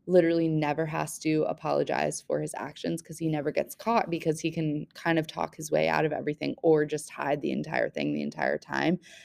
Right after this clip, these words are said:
And so the fact that he was doing all of this bad stuff for so long without any consequences and without anyone finding out, and now is facing, like,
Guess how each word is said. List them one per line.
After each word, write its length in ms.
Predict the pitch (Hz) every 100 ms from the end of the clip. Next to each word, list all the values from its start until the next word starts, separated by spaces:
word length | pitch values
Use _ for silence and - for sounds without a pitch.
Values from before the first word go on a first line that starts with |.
| - -
And 180 | 175
so 300 | 170 156 147 - _ -
the 80 |
fact 360 | 175 156 156 -
that 140 | 170
he 160 | - 165
was 180 | 151 147
doing 260 | 156 156
all 160 | 151 147
of 100 | 147
this 180 | 147 -
bad 340 | - - -
stuff 400 | - - 147 156
for 160 | - 156
so 320 | - 151 147
long 340 | 143 143 147
without 480 | 156 143 - 135 - - _
any 240 | 160 156 165
consequences 800 | 160 139 147 - 151 147 151 151
and 140 | 151
without 280 | 147 - 135
anyone 480 | - 151 147 147 151 -
finding 360 | 147 139 147 139
out, 280 | 117 151 - - _
and 200 | - 170
now 260 | 151 151 151
is 200 | 160 160
facing, 380 | 147 147 - 147
like, 220 | 139 135